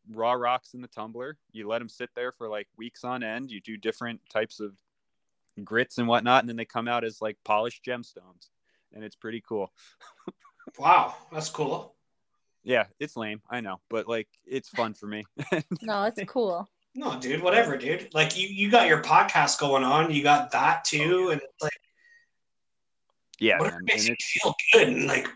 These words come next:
Speaker 2: <clears throat> whatever gives you, like, a purpose, like, in life, you know? Because I think a lot of people are just walking around like zombies, uh, not
Speaker 1: Oh, they are.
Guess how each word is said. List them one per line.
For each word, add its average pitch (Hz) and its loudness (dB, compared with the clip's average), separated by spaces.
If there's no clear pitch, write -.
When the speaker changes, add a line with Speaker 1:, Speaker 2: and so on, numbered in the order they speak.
Speaker 2:
<clears throat> 165 2
whatever 202 4
gives 202 6
you, 143 4
like, 151 0
a - 0
purpose, - 4
like, 127 -2
in 127 -4
life, 131 2
you 117 -8
know? 127 0
Because 147 4
I 160 8
think - 4
a - 10
lot 127 10
of - 0
people 147 2
are 120 6
just 120 0
walking 123 6
around 123 2
like 110 -2
zombies, 120 4
uh, 104 0
not 101 2
Speaker 1:
Oh, 92 -4
they 92 -4
are. 87 0